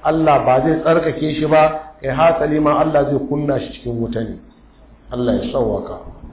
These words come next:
Malai ce, rawahu Tabarani bi sanadin sahihin. Al-Imam Tabarani ya fitar da shi fil Kabir, a cikin Mu'jam Tabarani al-Kabir, a lamban hadisi na dubu shida da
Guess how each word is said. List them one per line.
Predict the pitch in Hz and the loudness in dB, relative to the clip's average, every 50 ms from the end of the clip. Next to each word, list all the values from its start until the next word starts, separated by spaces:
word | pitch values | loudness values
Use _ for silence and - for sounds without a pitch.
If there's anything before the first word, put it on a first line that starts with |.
| - - - - - - - - _ _ _ _ _ _ _ _ _ - - - - _ - - - - - - - | -20 -20 -20 -20 -20 -20 -20 -20 _ _ _ _ _ _ _ _ _ -20 -20 -20 -20 _ -20 -20 -20 -20 -20 -14 -4
Malai | 95 117 131 143 143 139 135 135 131 | 2 4 4 6 6 4 4 2 2
ce, | 143 | 2
rawahu | 135 123 123 123 135 143 151 147 143 135 - - | 2 4 4 4 4 4 4 4 2 2 0 0
Tabarani | 127 123 120 120 120 135 139 143 139 139 143 139 139 143 143 139 - - - 110 | 0 2 2 2 4 4 4 4 4 2 2 2 2 0 -2 -4 -6 -8 -8 -8
bi | 113 110 - - | -8 -8 -6 -4
sanadin | 135 135 139 135 135 127 117 120 120 - | -2 0 0 0 0 0 -2 -4 -4 -6
sahihin. | 120 117 143 147 147 147 143 139 139 139 139 139 139 139 - - - _ _ - | -8 -6 -4 -4 -4 -2 -2 0 0 0 0 -2 -4 -6 -10 -12 -20 _ _ -10
Al-Imam | 120 120 120 123 135 147 147 127 139 - - | -6 -4 -2 0 2 2 2 2 0 0 0
Tabarani | 131 120 127 123 123 131 135 135 135 139 | -2 0 0 2 2 4 4 4 4 2
ya | 139 139 | 2 2
fitar | 139 147 151 147 143 | 0 0 -2 -2 -2
da | 135 | -4
shi | 123 - 139 139 135 135 135 127 - | -4 -4 -2 -2 -2 -2 -2 -2 -2
fil | 131 123 110 117 113 | -2 -2 -2 -2 -4
Kabir, | - - 113 131 135 131 117 - - - - - - - - - - - - | -4 -4 -4 -2 0 0 0 -2 -2 -6 -8 -12 -16 -20 -20 -20 -12 -8 -6
a | 120 | -6
cikin | - - - - 147 143 | -6 -6 -4 -2 -2 0
Mu'jam | 143 151 - - 143 151 - 127 143 143 135 131 131 | 0 0 -2 -2 -2 -2 -2 0 0 0 0 0 -2
Tabarani | 131 123 123 127 127 127 143 143 143 147 147 | -2 -2 0 2 2 4 4 4 4 2 0
al-Kabir, | 139 135 127 127 123 117 117 135 156 165 175 180 185 170 - - - - - - - _ _ _ _ _ _ - - - _ _ - - - | -2 -2 -4 -4 -6 -8 -4 -2 0 2 2 2 2 0 -4 -8 -12 -18 -20 -20 -20 _ _ _ _ _ _ -20 -20 -20 _ _ -16 -10 -6
a | 117 123 | -2 2
lamban | 131 143 147 151 151 151 147 135 | 4 4 4 4 4 4 4 4
hadisi | 127 123 123 135 151 147 151 143 139 131 | 2 0 0 0 0 0 0 0 0 0
na | 135 131 | 0 0
dubu | 127 135 143 147 143 143 143 135 | 0 0 0 0 0 0 -2 -2
shida | - - 156 156 147 143 135 135 127 | -2 -2 0 2 4 6 6 4 4
da | 123 | 2